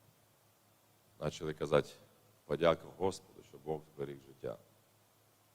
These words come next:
Подяка Богу. Дійсно, подяка Богу, що Бог зберіг життя. Я спілкувався з Мариною Анатоліївною,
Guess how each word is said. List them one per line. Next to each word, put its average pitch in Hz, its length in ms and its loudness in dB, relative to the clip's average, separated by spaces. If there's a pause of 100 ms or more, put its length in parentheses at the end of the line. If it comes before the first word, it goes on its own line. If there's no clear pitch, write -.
(840)
Подяка 92 440 4
Богу. 80 360 4 (540)
Дійсно, 92 320 0
подяка 95 480 4
Богу, 92 240 -2
що 78 240 -10
Бог 85 200 2
зберіг 78 300 -8 (120)
життя. 62 340 -2 (1700)
Я 87 280 8 (520)
спілкувався 87 680 6
з 80 100 -10
Мариною 82 400 4
Анатоліївною, 90 600 4